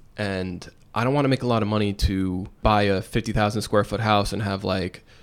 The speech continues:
three jet skis and an indoor basketball court. I wanna make a lot of money so I can, like, hook my family up and, and, you know, whatever they need and, and, like, take care of debts and, and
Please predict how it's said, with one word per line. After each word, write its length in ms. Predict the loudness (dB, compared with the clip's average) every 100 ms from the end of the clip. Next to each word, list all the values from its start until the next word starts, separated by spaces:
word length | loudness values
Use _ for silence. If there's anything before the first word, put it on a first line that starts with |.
| -20 -2
three 180 | 2 4
jet 220 | 2 0
skis 240 | 2 0 2
and 80 |
an 60 | 0
indoor 180 | 2 2
basketball 380 | 2 0 -2 -2
court. 260 | -2 -2
I 60 | 0
wanna 160 | 2
make 140 | 2 0
a 40 |
lot 100 | -2
of 60 | -2
money 120 | -4
so 160 | -4 -4
I 60 |
can, 160 | -4 -4
like, 360 | -4 -6 -10 -20 -20 -20 -20 -20 -6
hook 220 | -2 0
my 120 | 0 2
family 420 | 6 6 4 0
up 220 | -4 -8
and, 300 | -8 -8 -8
and, 460 | -8 -6 -6 -8 -8
you 120 | -4
know, 120 | -2
whatever 300 | 0 0 2
they 120 | 2 4
need 280 | 6 4
and, 120 | 2 -2
and, 160 | -4
like, 200 | -4 -6
take 200 | -4 -4
care 300 | 0 2 2
of 220 | 0 -6 -18 -20 -20 -20 -2
debts 400 | 4 6 4 0
and, 220 | -8 -8 -8
and 440 | -10 -10 -12 -16